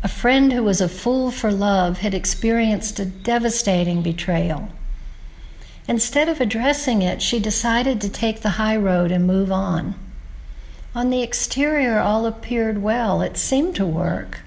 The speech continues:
On the interior, it didn't. Things were awry and unresolved. Ultimately, she gave voice to her outrage through a well-penned letter,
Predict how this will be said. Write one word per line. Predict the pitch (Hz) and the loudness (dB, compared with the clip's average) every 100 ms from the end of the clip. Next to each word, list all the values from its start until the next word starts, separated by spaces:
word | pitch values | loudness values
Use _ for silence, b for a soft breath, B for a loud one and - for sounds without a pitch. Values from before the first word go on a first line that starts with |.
| - B B B B B B B - | -14 B B B B B B B 0
On | 214 | 4
the | 214 | 4
interior, | 202 202 - 269 277 269 | 4 0 0 0 2 0
it | 240 - | 0 0
didn't. | - 208 190 - - - - | 2 2 2 -4 -6 -10 -12
Things | - 226 226 247 - | -2 2 4 2 2
were | 202 | 0
awry | - 180 180 185 196 208 220 226 | 2 2 2 2 4 2 2 0
and | 175 180 | 0 2
unresolved. | 185 185 185 175 175 170 170 175 - - - - B B B B B B B - | 4 4 2 2 0 0 -2 -6 -8 -10 -12 -14 B B B B B B B -2
Ultimately, | - 262 - 294 269 233 233 | 0 2 2 2 4 2 0
she | 226 - 208 | 0 0 2
gave | 202 208 196 | 4 2 2
voice | 190 202 214 - | 2 2 0 0
to | 208 | 0
her | 190 180 | 2 2
outrage | - 196 208 185 170 170 165 - | 2 2 2 2 2 2 0 -2
through | 190 175 | 0 2
a | |
well-penned | 170 175 208 233 233 - 220 214 214 196 | 2 2 2 0 -4 -2 2 4 4 2
letter, | 202 208 202 170 165 | 4 4 4 2 0